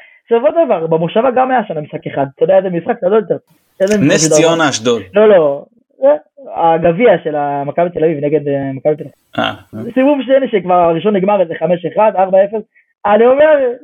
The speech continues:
Speaker 1: כאילו, יש לכם משחק אחד לשדר, זה מה שאתם בוחרים,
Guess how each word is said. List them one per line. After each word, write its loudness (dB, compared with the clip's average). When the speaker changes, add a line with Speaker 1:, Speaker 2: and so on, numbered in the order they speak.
Speaker 1:
כאילו, 2
יש 2
לכם 0
משחק -2
אחד -2
לשדר, 0
זה -2
מה 0
שאתם -4
בוחרים, 0